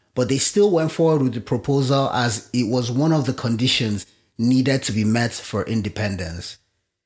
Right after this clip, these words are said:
A compromise was struck with the creation of two separate criminal law systems. The penal code developed for the northern region based on Islamic law,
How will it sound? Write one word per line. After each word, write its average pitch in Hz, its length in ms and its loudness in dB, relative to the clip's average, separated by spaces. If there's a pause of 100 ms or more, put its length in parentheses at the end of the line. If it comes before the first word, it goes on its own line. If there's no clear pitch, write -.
(160)
A 131 60 -4
compromise 185 540 2
was 127 160 0
struck 151 360 0
with 131 140 0
the 120 80 -4
creation 131 500 0
of 107 200 -4 (320)
two - 260 2
separate 147 540 0
criminal 131 480 2
law 120 240 0
systems. 98 680 -6 (460)
The 127 80 -4
penal 175 460 2
code 143 440 0 (380)
developed 131 460 0
for 127 160 -2
the 110 100 -2
northern 135 420 2
region 123 480 0 (220)
based 127 320 0
on 110 100 0
Islamic 131 480 0
law, 107 340 0